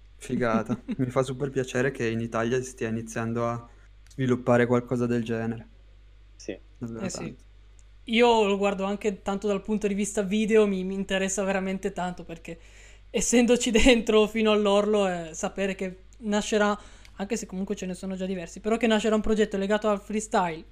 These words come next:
Speaker 3: con una componente video fatta come,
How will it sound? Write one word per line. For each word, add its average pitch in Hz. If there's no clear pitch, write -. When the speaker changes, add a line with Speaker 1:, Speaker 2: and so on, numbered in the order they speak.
Speaker 3:
con 262
una 254
componente 240
video 202
fatta 196
come, 190